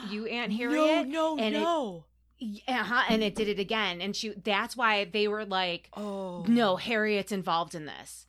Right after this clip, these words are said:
Speaker 2: Oh,
Speaker 1: And they
Speaker 2: God.
Speaker 1: actually, like, when, apparently when Catholic priest,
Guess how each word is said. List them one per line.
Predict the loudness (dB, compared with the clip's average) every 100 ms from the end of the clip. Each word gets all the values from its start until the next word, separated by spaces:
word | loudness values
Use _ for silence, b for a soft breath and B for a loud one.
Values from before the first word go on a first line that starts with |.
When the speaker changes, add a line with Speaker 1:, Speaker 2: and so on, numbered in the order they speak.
| b b
Speaker 2:
Oh, | -4
Speaker 1:
And | 0 2
they | 2
Speaker 2:
God. | 0 0
Speaker 1:
actually, | 0 -2 -6 -6 -6 -4
like, | -4 -2
when, | -4 -4 -4 -6 -6
apparently | -8 -4 -4 -2 -4 -6
when | -4 -2 -2 -2 -4 -8 -12
Catholic | -6 -6 -6 -12 _
priest, | -8 -6 -6 -8 -12